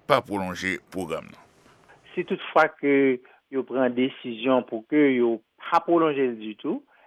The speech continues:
Speaker 2: ebyen, bon, sa k ap vin pase, moun ki gen T P S pa vin gen pwoteksyon ankò, y ap vin asijè pou ke yo depote yo, pou yo kapab anvoye yo ale nan peyi yo. Se ta di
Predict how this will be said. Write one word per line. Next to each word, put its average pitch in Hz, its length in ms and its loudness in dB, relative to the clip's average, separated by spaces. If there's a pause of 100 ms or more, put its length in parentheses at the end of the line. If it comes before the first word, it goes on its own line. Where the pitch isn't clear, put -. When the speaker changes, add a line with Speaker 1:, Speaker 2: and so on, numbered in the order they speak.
(100)
Speaker 2:
ebyen, 185 240 -2
bon, 139 160 -4
sa 160 80 2
k 151 140 0
ap 127 100 -6
vin 127 80 -8
pase, 113 460 -2 (320)
moun 147 320 -2
ki 208 160 -6
gen 170 160 -2
T - 160 -18
P 147 160 -2
S 131 160 0
pa 139 160 -4
vin 131 160 -8
gen 127 160 -4
pwoteksyon 120 480 -8
ankò, 113 460 -2 (340)
y 127 80 0
ap 123 80 -4
vin 151 140 -2 (180)
asijè 151 800 2 (260)
pou 135 240 -12
ke 160 160 2
yo 127 240 0
depote 131 560 0
yo, 120 300 0 (340)
pou 135 160 -10
yo 131 80 -2
kapab 117 480 -4
anvoye 117 320 2
yo 123 80 6
ale 120 240 4
nan 113 160 -4
peyi 127 300 -4
yo. 92 80 -6 (420)
Se 113 80 -4
ta 120 160 6
di 117 220 -2